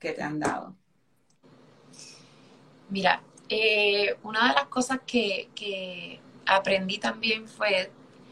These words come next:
Speaker 2: y me dijeron, "Tú tienes que aprender a vivir en un caos organizado". Y yo,
Speaker 1: Mm.
Speaker 2: "Un consejo que me están dando, un
Speaker 1: Caos.
Speaker 2: caos organizado".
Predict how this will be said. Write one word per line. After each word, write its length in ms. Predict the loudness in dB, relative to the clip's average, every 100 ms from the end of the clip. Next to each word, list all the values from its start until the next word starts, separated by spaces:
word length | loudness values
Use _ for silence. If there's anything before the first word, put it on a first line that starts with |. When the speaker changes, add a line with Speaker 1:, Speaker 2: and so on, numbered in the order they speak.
| -20 -20
Speaker 2:
y 60 | -8
me 120 | -2
dijeron, 280 | 0 2 0
"Tú 100 | 0
tienes 260 | 0 0 2
que 80 |
aprender 520 | 0 4 4 6 4 6
a 120 | 4
vivir 380 | 4 -2 -4 -2
en 140 | -6 -10
un 100 | -6
caos 580 | 8 8 8 0 -12 -18 _
organizado". 840 | -6 -6 -2 -4 -4 -8 -4 -4 -6 -18 _ _ _ _ _ _ _ _ _ _ _ _ _
Y 160 | -12 -8
yo, 260 | -2 -2 -2 _ _ _ 2
Speaker 1:
Mm. 1080 | 6 8 10 10 12 10 8 2 -2 -2 -4
Speaker 2:
"Un 180 | -4 2
consejo 480 | 4 4 6 8 8
que 60 |
me 40 | 6
están 200 | 0 6
dando, 220 | 8 8
un 120 | 4 -2
Speaker 1:
Caos. 200 | 6 10
Speaker 2:
caos 120 | 10 8
organizado". 920 | 2 -2 -4 -4 -12 -6 -4 -4 -10